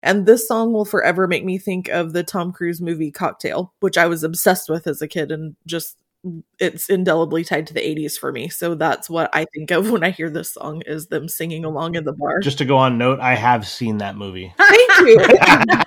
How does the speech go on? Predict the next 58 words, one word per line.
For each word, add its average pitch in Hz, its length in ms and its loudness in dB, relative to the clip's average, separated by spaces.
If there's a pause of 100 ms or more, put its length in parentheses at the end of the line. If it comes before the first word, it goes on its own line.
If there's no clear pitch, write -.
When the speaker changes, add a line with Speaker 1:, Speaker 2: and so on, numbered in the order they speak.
Speaker 1:
It's 359 540 8
one 294 320 6
movie 302 260 6
that 233 140 6
I 240 120 8
like 277 280 6
that 214 120 6
you've - 80 4
Speaker 2:
Only 156 180 6
because 147 280 6
Speaker 1:
seen. 147 100 8
Speaker 2:
Aunt 135 180 4
Deb 135 180 4
was 127 160 0
a 107 60 -10
part 104 260 -4
of 98 120 -10
it 104 140 -12
somehow. 107 420 -4 (500)
That's 123 200 4
the 139 60 2
only 127 140 2
reason 117 260 0
why. 107 300 -2 (640)
<laughs> 139 760 0 (680)
Speaker 1:
Uh, 294 380 -2
well, 285 160 6
I, 269 300 8
there's 285 200 4
a 254 80 -4
scene 311 300 -4
in 294 80 0
there 269 140 8
where 240 100 10
they're 233 140 6
singing 254 400 -2
it 233 80 6
at 233 100 2
the 226 80 2
bar 202 300 8
and, 202 100 4
like, 180 180 0
turning 208 300 0
down 190 200 4
the 202 60 0
stereo 196 540 4
and 185 200 0
singing 190 380 -4
the 180 120 -4
chorus, 180 460 -2
and 175 140 -4
that's 175 220 -2
what 175 140 -2
it 147 60 -4
makes 170 220 -8
me 165 120 -10
think 160 220 -10
of. 165 220 -6